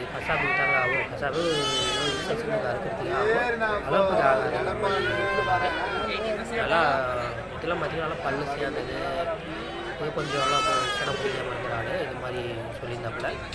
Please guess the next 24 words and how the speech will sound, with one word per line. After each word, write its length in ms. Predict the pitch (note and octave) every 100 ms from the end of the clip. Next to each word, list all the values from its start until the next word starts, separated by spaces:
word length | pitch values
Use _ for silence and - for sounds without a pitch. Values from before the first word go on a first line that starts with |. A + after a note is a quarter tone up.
| - - - - - - -
வளர்ப்பாடெல்லாம் 640 | C3+ D3+ D#3 C#3 C#3+ E3
பின்னாடி 300 | D3 C#3+ C3 B2+ C3 B2+ B2 A#2
பார்க்கலாங்க. 480 | B2 A#2 A#2 A2+ A#2+ - - - - -
இந்த 240 | D3+ D#3+ D3+
க-, 240 | C#3+ C#3
ஆடும் 600 | B2+ D3+ E3 F#3+ D#3+ D3+
ரெண்டு 260 | C#3 C3+ B2+
குட்டியும் 420 | - C#3+ F#3+ F3+
பார்த்தீங்கன்னா, 420 | D3 - C#3+ E3+ G3 C#3+ B2+
இருபத்தி 420 | C3+ F3 F3 D#3
அஞ்சு 160 | C3+
ரூபா 120 | C#3+ E3
சொல்லியிருந்தாரு. 520 | C#3 C3 A#2+ A2+ F#3 D#4+ - - - - - - -
இவங்க 220 | D#3 E3
பார்த்தீங்கன்னா, 480 | D3 C#3 D#3 F#3+ C#3+
இருபத்தி 360 | D3 G3+ G3
ரெண்டு 160 | D#3+ C#3
ரூபாய்க்கு 260 | C#3 F#3 E3+
கேட்டுட்டாங்க. 400 | C#3 - B2+ E3+ D3
இருபத்தி 280 | D3+ F3
ரெண்டு 160 | D#3+ C3
ரூபாய்க்கெல்லாம் 380 | C#3 E3 D#3+ E3
கொடுக்க 220 | D3+ D3+
மாட்டேன்ட்டாருங்க. 840 | D#3 C3+ C3+ B2+ - B2+ A#2 A#2